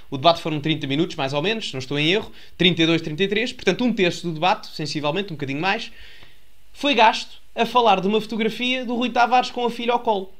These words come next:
Estou a falar, é, é, isto não é, atenção, eu não estou a exagerar. Trinta e cinco por cento à volta disso do debate foi a falar de Rui Tavares e da filha. Só que o Rui Tavares entrou com esta questão pessoal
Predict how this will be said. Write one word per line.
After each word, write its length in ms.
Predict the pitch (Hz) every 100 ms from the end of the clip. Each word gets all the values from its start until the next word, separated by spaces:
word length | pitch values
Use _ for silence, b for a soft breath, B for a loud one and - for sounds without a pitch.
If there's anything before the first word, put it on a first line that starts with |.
| -
Estou 140 | - 285
a 40 |
falar, 320 | - 269 294
é, 180 | 208 202
é, 40 | 226
isto 260 | 233 247
não 100 | 262
é, 100 | 269
atenção, 440 | 214 196 226 233 208
eu 60 |
não 80 | 190
estou 120 | 190
a 40 | 240
exagerar. 520 | 240 226 220 165 b b b b b -
Trinta 320 | 311 339 277
e 80 | 220
cinco 360 | - 302 285
por 120 | -
cento 300 | - 240 220
à 80 | 185
volta 300 | 180 196 190
disso 260 | 190 175 -
do 80 | 196
debate 380 | 143 190 220 b b -
foi 260 | - 233
a 40 | 226
falar 460 | 226 196 123 104 b b -
de 120 | 160
Rui 180 | 202 214
Tavares 440 | 226 226 285 285
e 100 | 269
da 100 | 277
filha. 240 | 294 262 202
Só 140 | 277
que 80 | 269
o 40 |
Rui 120 | 233 247
Tavares 340 | 240 196 151
entrou 240 | 180 202
com 140 | 196 170
esta 180 | 147 151
questão 240 | - 156
pessoal 440 | - - 143 107